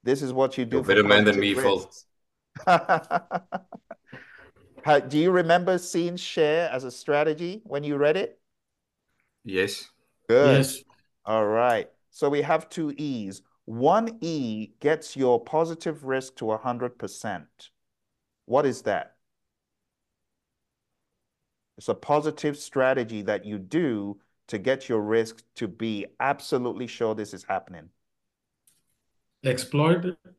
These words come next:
Speaker 1: You got it. Exploit. And what is the weakened version? It's like a weakened version of a local storm. What is it? The last E, when you increase the probability, but it's not to a hundred. What's that E?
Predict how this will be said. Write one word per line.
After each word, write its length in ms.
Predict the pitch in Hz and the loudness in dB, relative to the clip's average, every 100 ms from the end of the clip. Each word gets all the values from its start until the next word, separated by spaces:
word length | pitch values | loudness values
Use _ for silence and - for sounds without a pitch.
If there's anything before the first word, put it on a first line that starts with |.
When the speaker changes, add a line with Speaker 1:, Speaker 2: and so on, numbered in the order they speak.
| _ | _
Speaker 1:
You 200 | - 131 | -2 0
got 360 | 107 117 120 127 | 2 4 4 4
it. 240 | 117 107 - | 2 0 -4
Exploit. 1080 | 107 - - 113 113 117 107 85 - - _ _ _ _ _ | -8 -10 -12 -2 2 2 0 -4 -16 -20 _ _ _ _ _
And 180 | 123 131 | -2 2
what 160 | 147 170 | 4 4
is 180 | 147 - | 2 0
the 120 | 123 | 0
weakened 580 | 117 139 160 - 156 143 | 0 -2 -2 -4 -4 -2
version? 480 | 127 139 135 123 | 0 0 0 -6
It's 160 | 113 101 | -10 -6
like 220 | 113 107 | -6 -4
a 80 | 113 | -2
weakened 440 | 110 139 139 147 | -2 -4 -4 -6
version 380 | 113 120 120 120 | 2 2 2 -2
of 120 | 107 | -4
a 40 | 101 | -2
local 440 | 101 110 110 113 | -2 -4 -6 -10
storm. 480 | - - 104 101 101 | -12 -4 -2 -2 -2
What 160 | 107 113 | -2 -2
is 160 | 101 | -4
it? 180 | 101 90 | -8 -6
The 100 | 98 | -6
last 440 | 98 120 123 123 - | -2 0 0 -4 -14
E, 340 | 113 107 110 104 _ _ | -10 -8 -8 -10 _ _
when 220 | - 117 | -4 -2
you 240 | 117 107 110 | 0 -2 -2
increase 600 | 147 208 - 151 123 110 | -4 -4 -4 -2 -2 -4
the 120 | - 107 | -6 -6
probability, 880 | - 107 98 90 123 127 127 131 | -2 -2 -2 0 0 0 -4 -10
but 180 | 110 110 | -2 -2
it's 160 | 104 - | -2 -6
not 240 | 113 120 - | -6 -6 -6
to 120 | 104 | -6
a 60 | |
hundred. 500 | 98 107 98 85 80 _ _ _ _ _ _ _ | -6 -8 -10 -12 -16 _ _ _ _ _ _ _
What's 200 | - 107 | -6 -4
that 260 | - 104 98 | -2 -4 -4
E? 220 | 95 82 | -12 -16